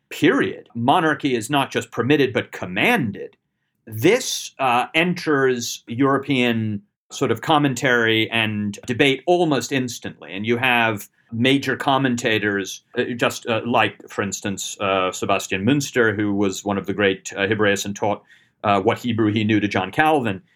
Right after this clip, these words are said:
In his Bible commentary, he just, you know, drops a footnote, you know, in Deuteronomy seventeen and says, "Well, this is, uh, uh, you know, uh, one of the three commandments given on entering the, to, you know, entering the land of Israel," and, you know, the whole, the whole story.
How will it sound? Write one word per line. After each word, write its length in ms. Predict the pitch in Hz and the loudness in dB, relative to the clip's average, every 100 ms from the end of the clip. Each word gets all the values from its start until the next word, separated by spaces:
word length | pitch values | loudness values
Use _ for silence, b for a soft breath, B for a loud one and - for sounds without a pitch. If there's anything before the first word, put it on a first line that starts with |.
| - | -8
In 100 | 110 | 0
his 200 | 147 143 | 2 2
Bible 320 | 139 127 110 | 2 0 0
commentary, 400 | 107 110 110 123 | -4 -6 0 0
he 60 | 117 | 0
just, 280 | 127 120 - _ _ - | -2 -2 -8 _ _ -2
you 80 | 143 | 0
know, 80 | |
drops 380 | 113 151 160 - | 4 4 2 0
a 60 | 147 | -2
footnote, 540 | 220 208 107 90 - _ | -2 -2 -4 -6 -10 _
you 80 | 127 | -4
know, 140 | 104 | -2
in 140 | 107 117 | 0 0
Deuteronomy 420 | 127 120 110 110 | 2 2 2 0
seventeen 460 | 104 123 113 120 113 | 0 -2 -2 -4 -2
and 100 | 113 | -2
says, 240 | 123 110 | -2 0
"Well, 220 | 135 123 | 2 2
this 200 | 120 - | 0 -2
is, 260 | 117 110 - _ | -2 -4 -8 _
uh, 100 | - 113 | -6 -2
uh, 40 | |
you 140 | 117 123 | 0 0
know, 140 | 95 - b - | 0 -4 b 0
uh, 160 | 117 110 | 2 4
one 200 | 143 143 | 2 2
of 80 | |
the 60 | 123 | -2
three 220 | 120 135 | 0 -2
commandments 560 | 123 120 113 107 104 - | 0 -2 0 0 -2 2
given 300 | 160 135 123 | 2 4 2
on 140 | 120 | 2
entering 360 | 117 113 123 110 | 0 -2 -4 -4
the, 100 | 110 - | -6 -6
to, 200 | 127 110 | -6 -4
you 140 | 123 123 | -4 -2
know, 60 | |
entering 260 | 117 120 110 | -2 -4 -6
the 80 | 107 | -4
land 160 | 107 | -4
of 80 | 117 | 0
Israel," 400 | 165 143 131 117 | 0 4 2 2
and, 100 | 113 | -2
you 100 | 240 | 0
know, 80 | 151 | 2
the 60 | 143 | 4
whole, 320 | 180 156 135 | 4 2 2
the 80 | 131 | -2
whole 200 | 143 120 | -2 -2
story. 340 | - 92 76 | -6 -8 -10